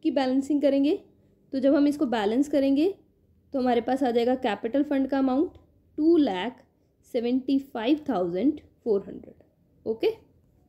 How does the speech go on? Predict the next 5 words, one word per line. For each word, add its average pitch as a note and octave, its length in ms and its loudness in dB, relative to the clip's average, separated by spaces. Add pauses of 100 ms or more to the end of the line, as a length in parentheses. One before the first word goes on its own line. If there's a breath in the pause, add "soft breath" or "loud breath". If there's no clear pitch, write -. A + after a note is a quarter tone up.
(920)
उसके B3+ 280 -2
बाद C#4 360 0 (340)
हम B3+ 120 -4
प्रिपेयर B3 400 -2
करेंगे B3 460 0